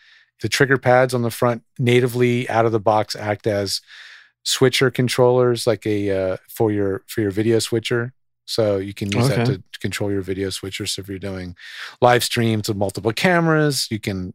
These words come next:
Speaker 1: use the switch, you know, all that stuff's now built in by design. Those are things that they sort of s-, trickled in over three years on the original one,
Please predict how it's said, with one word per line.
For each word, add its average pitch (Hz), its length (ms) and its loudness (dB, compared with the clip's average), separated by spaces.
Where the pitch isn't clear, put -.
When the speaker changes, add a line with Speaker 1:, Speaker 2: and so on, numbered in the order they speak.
Speaker 1:
use 107 300 0
the 98 80 -6
switch, - 320 -2
you 120 120 -4
know, 98 160 -6
all 143 160 6
that 139 100 4
stuff's - 260 0
now 113 140 2
built 110 380 2
in 110 180 0
by 98 160 2
design. 92 540 -6
Those 170 260 4
are 156 60 0
things 143 200 0
that 123 80 0
they 104 180 -2
sort 135 240 0
of 98 40 -4
s-, - 260 -4
trickled 131 440 0
in 113 200 2
over 107 200 -2
three 120 260 -4
years 110 340 -2
on 101 100 -6
the 92 120 -8
original 117 380 -6
one, 214 260 -8